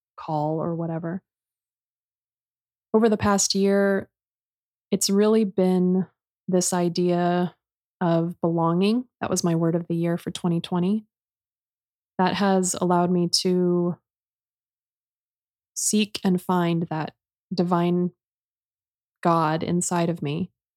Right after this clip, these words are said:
And it's, it's really through the eyes, it, it's the simultaneous exchange where you're seeing yourself, you're seeing yourself in others, and then you're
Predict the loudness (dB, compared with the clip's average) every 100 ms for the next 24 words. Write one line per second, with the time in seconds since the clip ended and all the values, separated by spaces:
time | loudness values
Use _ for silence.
0 | _ _ _ _ _ _ _ _ _ _
1 | 0 2 0 -2 -6 -8 _ _ _ _
2 | _ _ -6 -2 2 2 2 0 2 2
3 | 2 2 -2 -6 _ -4 0 0 0 -4
4 | -2 -2 0 0 2 0 0 2 2 0
5 | -4 -10 _ _ _ _ _ _ _ _
6 | _ _ _ _ -20 -20 _ -12 -4 -2
7 | 2 2 4 4 2 0 0 2 0 0
8 | 0 2 0 0 2 2 2 0 0 -2
9 | -2 -8 _ _ _ _ _ _ 0 2
10 | 2 2 2 2 0 -2 -2 0 0 -2
11 | -2 -6 -6 -4 0 0 0 0 0 0
12 | 2 0 -2